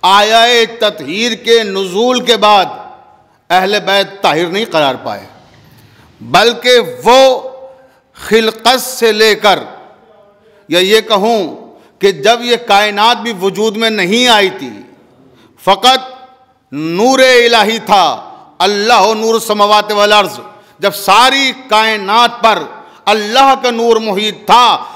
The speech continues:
और उसने अपने नूर से इन अनवार को मुख्तस किया था,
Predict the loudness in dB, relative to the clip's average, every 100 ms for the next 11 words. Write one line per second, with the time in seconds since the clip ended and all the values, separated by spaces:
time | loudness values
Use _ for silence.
0 | -8 0 2 2 -4 0 0 0 -6 -2
1 | 0 -2 -2 0 0 0 2 2 2 -2
2 | -6 -2 -2 -2 -2 0 2 4 4 2
3 | -2 -2 -4 -2 -2 -2 -4 2 2 2
4 | 2 2 4